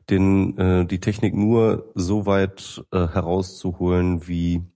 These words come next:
ähm, äh, wie, wie man es auch tatsächlich kann, ne? Und sich da nicht zu überschätzen. Also im Endeffekt geht,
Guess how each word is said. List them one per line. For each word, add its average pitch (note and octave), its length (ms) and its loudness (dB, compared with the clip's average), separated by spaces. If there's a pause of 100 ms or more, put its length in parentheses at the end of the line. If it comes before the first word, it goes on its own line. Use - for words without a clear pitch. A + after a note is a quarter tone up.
(1000)
ähm, E2+ 840 0 (320)
äh, E2 240 0 (160)
wie, F#2 560 -4
wie F#2+ 80 4
man G2 180 4
es F2+ 140 0
auch E2+ 120 -4
tatsächlich F2+ 600 -2
kann, D#2+ 420 0
ne? F#2 180 -2
Und E2 360 -6
sich - 160 -10
da F2 80 2
nicht F2 180 0
zu E2 60 -10
überschätzen. E2 480 -2
Also E2 140 0
im F#2 120 0
Endeffekt G2+ 380 0
geht, - 240 -2